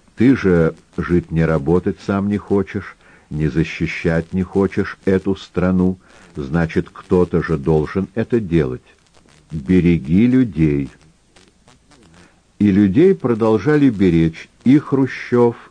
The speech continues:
и Брежнев, и только у Горбачевского Ц К головы стали как кокосовые орехи, как говорилось в одном старом фильме, снаружи твердо, внутри жидко.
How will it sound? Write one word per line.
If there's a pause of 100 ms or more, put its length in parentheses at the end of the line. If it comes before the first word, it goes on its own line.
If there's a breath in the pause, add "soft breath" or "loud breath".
(140)
и
Брежнев, (640 soft breath)
и
только
у
Горбачевского
Ц
К
головы
стали
как (100)
кокосовые
орехи, (440 soft breath)
как
говорилось
в
одном
старом
фильме, (300 loud breath)
снаружи
твердо, (240 soft breath)
внутри
жидко.